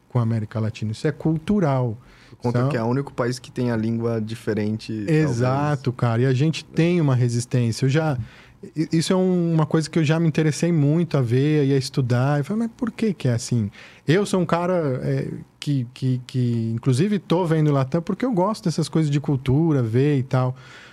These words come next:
Speaker 1: Mas eu acho que, é, isso vem um pouco da cultura do brasileiro. A gente olha muito mais pra Estados Unidos,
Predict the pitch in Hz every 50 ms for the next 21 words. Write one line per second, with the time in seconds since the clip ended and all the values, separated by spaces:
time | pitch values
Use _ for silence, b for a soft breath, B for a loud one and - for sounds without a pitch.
0 | B B B 127 120 127 127 131 127 147 156 151 151 160 156 - - - 185 185
1 | 180 175 151 131 127 135 - - - - 170 165 156 170 170 156 131 - 165 147
2 | 143 147 160 180 - - 160 165 170 - - 190 180 165 175 170 - 180 160 -
3 | 170 165 165 170 165 175 175 170 190 175 170 165 151 143 131 143 147 135 - 147
4 | 147 151 151 143 151 160 160 - 170 156 147 139 139 139 139 135 127 - - -
5 | 131 131 131 131 127 123 - - 139 131 131 120 131 127 120 123 131 147 165 180
6 | 180 165 143 131 135 131 127 123 120 117 113 107 - - -